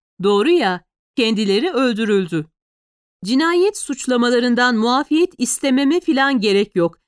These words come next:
Ben kimseyi incitmedim." Billy öne çıkarak Eve'in elini tuttu. "Yemin ederim,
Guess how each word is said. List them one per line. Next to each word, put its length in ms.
Ben 180
kimseyi 440
incitmedim." 720
Billy 420
öne 240
çıkarak 600
Eve'in 480
elini 340
tuttu. 440
"Yemin 380
ederim, 500